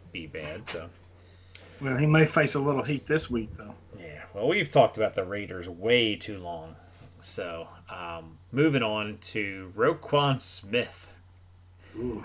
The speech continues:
Speaker 1: So about, I guess it was, like, two o'clock, two thirty on Sunday, I get a, I, we see a tweet about how Roquan Smith is now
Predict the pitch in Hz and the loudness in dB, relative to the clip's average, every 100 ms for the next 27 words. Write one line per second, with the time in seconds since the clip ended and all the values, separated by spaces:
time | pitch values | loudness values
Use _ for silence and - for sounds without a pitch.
0 | - - 107 107 107 120 120 - - 127 | -8 -2 2 2 4 6 6 2 -6 0
1 | 123 131 143 233 226 185 160 - - 175 | 4 4 4 4 4 8 6 6 0 2
2 | 180 151 165 160 143 - 175 156 151 156 | 2 6 8 8 6 0 0 2 6 10
3 | 156 147 135 127 - 139 135 117 110 110 | 10 8 4 4 4 4 6 6 6 6
4 | 113 110 107 110 110 107 110 110 110 135 | 6 4 2 0 -2 -2 0 0 0 2
5 | 120 120 - 143 127 92 - - - - | 0 0 -2 0 0 -2 -10 -20 -18 -10
6 | 98 107 104 101 107 107 107 120 - 131 | -2 0 0 0 0 0 2 0 2 -2
7 | 113 - 127 113 107 107 95 | 0 -2 -2 -2 -4 -4 -4